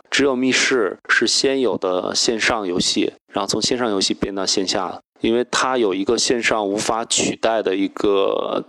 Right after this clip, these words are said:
体验，就是社交感，这个非常重要。呃，他们的结合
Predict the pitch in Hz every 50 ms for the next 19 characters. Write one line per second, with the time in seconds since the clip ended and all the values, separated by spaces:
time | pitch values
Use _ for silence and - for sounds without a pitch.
0 | - - - - 107 - - 98 98 92 98 - - - - 95 - - - 104
1 | - 98 101 101 101 104 104 101 - - _ _ _ _ _ _ _ - - -
2 | - 131 113 107 104 - 123 123 - 117 95 92 - 101 95 92 92 90 - -
3 | - - - 113 110 110 107 107 107 - - - 170 180 180 175 156 135 120 -
4 | - - 135 156 - 160 165